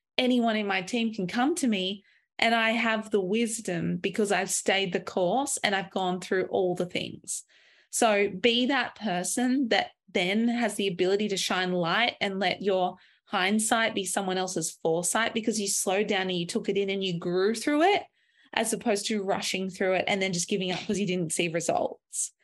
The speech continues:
So breathe deep, like, listen to your inner chatter,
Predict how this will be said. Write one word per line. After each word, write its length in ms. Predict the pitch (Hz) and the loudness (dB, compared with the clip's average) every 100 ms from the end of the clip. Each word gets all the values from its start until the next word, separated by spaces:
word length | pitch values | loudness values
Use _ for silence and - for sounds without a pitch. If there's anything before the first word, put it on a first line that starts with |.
| _ _ _ _ | _ _ _ _
So 460 | - 240 214 202 180 _ _ _ - | 0 4 6 4 0 _ _ _ -6
breathe 400 | 214 208 240 240 | 0 2 0 0
deep, 380 | 226 214 214 - _ _ _ _ - | 0 2 -2 -8 _ _ _ _ -6
like, 240 | 190 180 | -4 -4
listen 420 | - 190 190 220 214 | -2 0 0 0 0
to 120 | 208 | 2
your 140 | 208 | 0
inner 240 | 208 202 202 | 0 -2 -2
chatter, 600 | - 208 208 180 175 | -2 -2 0 0 0